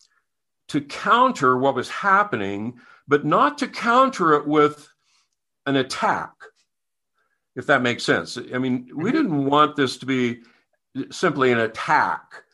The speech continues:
Speaker 1: What we wanted this to be was a very positive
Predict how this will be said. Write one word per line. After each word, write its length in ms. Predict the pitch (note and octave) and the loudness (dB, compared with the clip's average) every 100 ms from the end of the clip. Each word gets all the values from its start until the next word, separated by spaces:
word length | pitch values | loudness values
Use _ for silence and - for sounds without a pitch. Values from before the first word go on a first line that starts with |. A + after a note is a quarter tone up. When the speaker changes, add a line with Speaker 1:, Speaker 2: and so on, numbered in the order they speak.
| _ _ _ | _ _ _
Speaker 1:
What 140 | C#3+ D3 | -2 2
we 80 | C#3+ | 4
wanted 360 | D3+ A3+ - D3 | 4 4 4 4
this 400 | A#2 G#2+ - - | 2 0 -8 -14
to 160 | - | -12
be 440 | A2 G2 E2+ E2+ A#2+ _ _ _ _ _ _ _ _ _ _ | -8 -8 -8 -10 -14 _ _ _ _ _ _ _ _ _ _
was 520 | C#3+ D3 C#3+ C#3 B2+ | 0 4 6 6 2
a 100 | C3+ | -2
very 300 | B2+ A3 F3+ | 2 4 4
positive 1200 | D#3+ - - F3 F#3 G3+ G3 - C#3+ C3+ C3 B2 | -2 -12 -2 4 4 4 0 0 0 2 0 -6